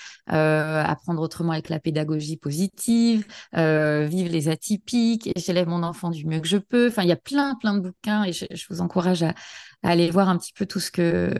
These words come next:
Isabelle Payot a fait. Et puis, tu es, euh, psychologue clinicienne du travail et des apprentissages, euh, thérapeute, euh, familiale.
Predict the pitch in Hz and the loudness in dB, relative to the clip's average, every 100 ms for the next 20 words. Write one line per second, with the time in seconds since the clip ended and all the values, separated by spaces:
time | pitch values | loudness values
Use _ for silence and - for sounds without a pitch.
0 | - 185 175 175 175 175 175 175 175 - | -4 -6 -2 -2 -2 -2 -2 0 -2 -2
1 | 254 330 - - - 185 269 - 208 208 | -4 -4 -12 -16 -6 -4 -2 0 6 6
2 | 247 - - 190 180 175 175 165 160 165 | 6 2 -2 0 2 4 2 2 -2 -4
3 | - 185 170 175 180 - 165 - - 185 | -6 -2 0 0 0 -2 -2 -2 -2 2
4 | 233 226 - 185 - 165 165 185 196 _ | 4 2 -6 -8 -4 0 2 2 0 _
5 | _ 190 175 170 165 - 170 185 - 208 | _ -2 0 0 0 -2 -2 -2 2 4
6 | 277 214 - - - _ - 165 160 156 | 4 2 -2 -12 -20 _ -4 0 0 0
7 | 180 170 - 175 - 165 151 147 151 147 | -2 -2 -2 -6 -2 -2 0 0 -2 -4
8 | - 160 160 147 156 214 247 | -2 0 2 2 2 2 0